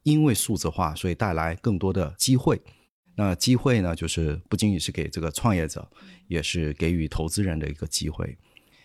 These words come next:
然后在这个大的背景之下，其实我们现在全球也在面对，本质上有两个大问题，一个是财富差距在拉开，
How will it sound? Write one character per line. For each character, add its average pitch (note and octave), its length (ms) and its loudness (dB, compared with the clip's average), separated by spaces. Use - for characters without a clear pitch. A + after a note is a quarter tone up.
然 G#2 140 0
后 C3 80 4
在 D#3 180 2
这 D3 140 0
个 C#3+ 100 2
大 F3 360 -2
的 A#2 100 2
背 D#3 220 4
景 E2+ 160 -2
之 E2 180 -4
下， F2+ 320 0
其 - 140 0
实 A#2+ 100 2
我 G#2+ 140 6
们 E2+ 120 4
现 A#2 180 4
在 G2+ 300 2
全 - 260 -4
球 G2+ 180 0
也 E2 140 -2
在 F#2 160 -4
面 F#2 240 -4
对， F2 280 -4
本 F#2+ 180 2
质 A#2 100 0
上 B2+ 180 4
有 F#2 120 2
两 A2+ 180 0
个 F2 60 -4
大 A2 200 -4
问 F#2+ 220 -4
题， - 320 -12
一 F#2+ 80 -4
个 F#2+ 100 -2
是 E2+ 200 -6
财 E2+ 180 -2
富 F#2+ 100 -4
差 F2+ 160 -2
距 E2+ 140 -4
在 E2+ 160 -4
拉 F2 180 -2
开， G#2+ 320 -4